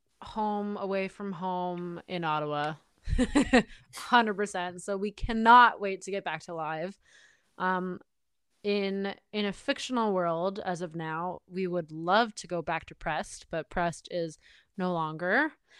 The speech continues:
Um, that was another favorite venue of ours, uh, in town. Um, as well, not so much in town, but in Renfrew, uh, Batstone's Northern Ramble was also an incredible place to play.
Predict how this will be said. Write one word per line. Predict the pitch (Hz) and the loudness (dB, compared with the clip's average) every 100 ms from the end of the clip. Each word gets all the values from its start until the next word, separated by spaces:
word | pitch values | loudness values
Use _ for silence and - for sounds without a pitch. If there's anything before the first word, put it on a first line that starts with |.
| - _ | -20 _
Um, | 175 175 175 | -2 0 0
that | 175 - | -2 -2
was | 185 170 - 381 | -2 -4 -8 -10
another | 175 170 170 170 | -8 -6 -6 -6
favorite | - 165 165 | -6 -6 -8
venue | 160 160 160 | -8 -8 -8
of | 156 | -8
ours, | 156 156 160 - - - | -8 -8 -8 -12 -14 -12
uh, | 160 147 | -10 -10
in | 170 | -10
town. | - 170 156 151 170 - - | -10 -8 -8 -8 -10 -14 -14
Um, | 165 156 156 160 - _ - | -10 -8 -10 -12 -18 _ -6
as | 208 | 0
well, | 214 240 240 240 - _ | 6 8 8 4 -2 _
not | 233 277 269 | 6 6 6
so | - 240 | -2 -2
much | 220 - | -2 -6
in | 208 | -6
town, | 185 202 214 | -4 -4 -2
but | 208 | -2
in | 214 | -2
Renfrew, | 190 202 208 208 196 170 165 - | 0 -2 -2 -2 -2 -4 -10 -6
uh, | 180 175 170 - | -4 -2 -4 0
Batstone's | 185 - - 202 180 175 180 | 0 0 -2 -4 -4 -4 -6
Northern | 165 170 165 | -6 -4 -4
Ramble | 165 170 156 151 | -4 -4 -6 -8
was | 170 170 - | -10 -10 0
also | 190 175 - 170 - _ _ 202 | 2 2 -2 -10 -12 _ _ -6
an | 196 | -4
incredible | 180 - - 185 175 170 160 | -6 -10 -6 -4 -4 -6 -6
place | 165 156 - | -10 -10 -12
to | |
play. | - 170 76 | -12 -10 -10